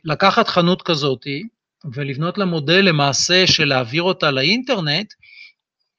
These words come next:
אבל בצורה קונקרטית, ואז השילוב שלנו, זה לא היה לבוא ואוקיי, בוא נבנה אתר אינטרנט עם קטלוג מוצרים, אלא בוא נזהה את המוצרים המובילים מבחינתך,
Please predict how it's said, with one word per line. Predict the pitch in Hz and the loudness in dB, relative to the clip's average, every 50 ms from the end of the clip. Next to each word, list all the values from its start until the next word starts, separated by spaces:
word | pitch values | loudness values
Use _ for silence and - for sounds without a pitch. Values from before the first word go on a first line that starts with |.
| _ _ - - | _ _ -6 -6
אבל | 147 127 147 | -4 -2 -2
בצורה | 131 147 143 147 - 160 135 151 180 185 | -2 -2 -4 -4 -4 -2 0 2 2 2
קונקרטית, | 220 - 196 175 156 - - 151 175 175 175 - 139 123 120 - 120 | 2 0 -2 -2 -2 -2 0 2 2 2 2 0 -6 -8 -8 -8 -10
ואז | 123 135 160 196 220 | -4 -2 0 0 0
השילוב | 240 - - - 147 151 202 220 98 - | 2 0 0 0 0 0 -2 0 0 0
שלנו, | - - 143 135 147 190 254 269 226 190 - 113 214 - - - - - - - - _ _ - | 0 0 0 2 2 2 2 2 2 0 -2 -4 -8 -14 -20 -20 -20 -20 -20 -20 -20 _ _ -14
זה | 147 120 139 143 | -8 -4 -2 0
לא | 147 180 208 | 2 4 6
היה | 220 202 185 185 | 6 6 6 4
לבוא | 175 165 135 143 180 175 143 | 4 2 2 2 0 0 2
ואוקיי, | 156 160 170 185 165 - 160 165 160 | 0 2 2 2 2 2 0 0 2
בוא | 127 151 170 | 2 0 0
נבנה | 175 160 131 156 160 151 | 0 0 0 0 -2 -2
אתר | 143 - 156 147 143 | -2 -2 -4 -2 -2
אינטרנט | 160 175 175 - 180 165 170 180 185 185 - | -2 -4 -2 -2 -2 0 0 0 0 0 -4
עם | 151 - | -8 -8
קטלוג | - 139 - - 143 139 151 151 139 156 | -8 -10 -10 -8 -4 -4 -4 -4 -4 -4
מוצרים, | 151 139 - - - 123 113 123 123 147 226 - _ _ _ _ _ _ _ _ _ _ _ _ _ 156 | -6 -6 -6 -8 -10 -10 -10 -10 -10 -10 -12 -12 _ _ _ _ _ _ _ _ _ _ _ _ _ -6
אלא | 139 143 | -4 -4
בוא | 139 131 170 190 | 0 2 2 2
נזהה | 220 226 185 156 175 185 196 208 | 4 2 2 2 2 2 2 2
את | 214 208 214 | 2 2 0
המוצרים | 202 185 170 160 - - 165 139 160 180 180 190 190 196 202 - - _ _ _ - | 0 0 -2 -2 -2 -2 0 0 2 2 2 2 0 -2 -6 -8 -14 _ _ _ -10
המובילים | 151 151 151 151 147 156 147 127 143 165 160 175 185 196 | -6 -4 -2 0 0 0 0 0 0 2 2 4 4 2
מבחינתך, | 202 196 - - - 180 160 151 147 - - - | 2 0 -2 -2 -2 0 0 0 -2 -4 -6 -6